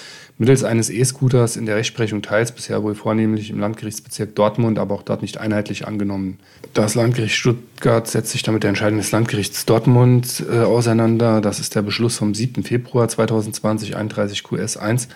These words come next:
aus zwanzig. Das Landgericht Dortmund hatte dort den Regelfall verneint und damit eben keine Entziehung der Fahrerlaubnis, äh, vorgenommen.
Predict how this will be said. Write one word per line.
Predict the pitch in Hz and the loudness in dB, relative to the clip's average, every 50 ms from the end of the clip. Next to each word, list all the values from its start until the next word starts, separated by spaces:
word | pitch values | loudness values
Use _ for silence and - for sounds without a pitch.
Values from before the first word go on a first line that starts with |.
| - - - - - - - - - | -20 -20 -20 -20 -20 -20 -16 -4 -2
aus | - 110 107 - - | 0 0 0 0 0
zwanzig. | - 117 110 120 113 113 120 113 107 - | 2 2 2 2 2 0 -2 -2 -2 -2
Das | - 104 98 - - | -2 -2 -2 -2 -2
Landgericht | 101 101 101 - - 98 - - | -2 -2 -2 -2 -6 -8 -4 -2
Dortmund | 107 107 107 113 107 104 98 | 0 0 2 0 0 0 -2
hatte | 98 104 98 - 101 | -4 -6 -6 -6 -6
dort | 98 - 101 101 101 - | -2 0 0 0 0 -2
den | - 101 98 98 | -4 -4 -2 -4
Regelfall | 101 98 98 98 104 107 117 127 123 123 120 117 117 117 | -4 -4 -4 -2 -2 2 2 2 2 2 0 0 0 0
verneint | 120 - - 113 107 113 113 117 117 117 - - - - - - - - - - - - - _ _ - | 0 -2 -2 0 0 0 0 0 -2 -4 -6 -12 -20 -20 -20 -20 -20 -20 -20 -20 -20 -20 -20 _ _ -8
und | - 98 - | -4 -2 2
damit | 104 101 110 107 | 2 2 2 2
eben | 98 101 104 98 | 0 0 -2 -2
keine | - 104 107 120 123 117 120 127 104 110 - - - | 0 0 2 4 4 4 4 2 -2 -4 -8 -10 -10
Entziehung | 117 110 - - 131 120 | -8 -8 -4 0 0 2
der | 113 113 110 | 2 2 0
Fahrerlaubnis, | - 120 113 110 117 113 113 120 113 110 - - | 2 2 2 4 2 2 2 0 -2 -2 -2 -4
äh, | - - 113 113 | -6 -4 -4 -4
vorgenommen. | 113 - - 117 113 117 117 117 117 117 113 113 | -2 0 2 2 2 2 2 2 2 0 -2 -6